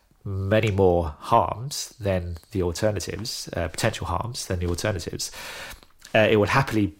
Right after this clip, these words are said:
prescribe those medicines, but up until very recently, wouldn't consider prescribing something that is much more effective, has,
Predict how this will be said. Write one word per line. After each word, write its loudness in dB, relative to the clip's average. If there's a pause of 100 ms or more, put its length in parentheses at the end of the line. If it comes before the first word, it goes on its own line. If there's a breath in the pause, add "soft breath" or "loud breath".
(120)
prescribe 4
those -2
medicines, -6
but 0 (160)
up 0
until 2 (120)
very 4
recently, -2 (140)
wouldn't 0
consider 2
prescribing -2
something -2
that -2 (800 loud breath)
is -2
much 2
more 2
effective, -2
has, -4